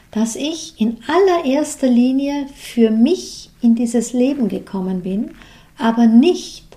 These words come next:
um nur für andere da zu sein. Wenn ich Mutter werde, hm, dass ich dann auch Verantwortung übernehme, Mutter zu sein. Ganz klar machen wir das. Aber, ähm,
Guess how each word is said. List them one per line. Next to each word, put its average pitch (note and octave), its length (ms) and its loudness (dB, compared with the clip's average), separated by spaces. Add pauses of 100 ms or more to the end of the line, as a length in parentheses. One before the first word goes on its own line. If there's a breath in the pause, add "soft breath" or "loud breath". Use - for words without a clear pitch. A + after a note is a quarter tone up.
(280)
um A3+ 160 2
nur A3+ 180 2
für A#3+ 160 -4
andere G#3 360 -2
da G3 140 -8 (100)
zu - 160 -16
sein. F3+ 320 -12 (1200 soft breath)
Wenn G#3+ 260 6
ich A#3+ 200 0
Mutter A4 380 2
werde, A3 420 -4 (760)
hm, D4+ 80 -10 (140)
dass A#3 180 -2
ich - 180 -6
dann C#4+ 220 -4
auch A#3+ 160 -2
Verantwortung B3 1000 -2
übernehme, A3+ 760 0 (320)
Mutter C4 400 0
zu - 140 -10
sein. B3 560 -4 (580)
Ganz G3+ 320 -6
klar A#3 520 -4 (800)
machen G3 360 -8
wir F3 120 -16
das. F3 420 -14
Aber, A3 560 -2 (1080 loud breath)
ähm, A3 520 -2